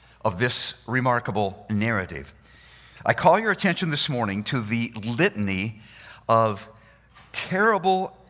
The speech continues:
undeserved things that happened to Joseph, beginning with his brothers imprisoning him in an empty cistern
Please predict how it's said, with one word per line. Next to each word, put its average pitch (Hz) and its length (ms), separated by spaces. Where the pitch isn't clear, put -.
undeserved 160 640
things 104 720
that 120 160
happened 196 480
to 202 100
Joseph, 110 640
beginning 110 880
with 120 160
his 110 140
brothers 135 560
imprisoning 175 840
him 110 520
in 131 140
an 120 100
empty 165 380
cistern 107 680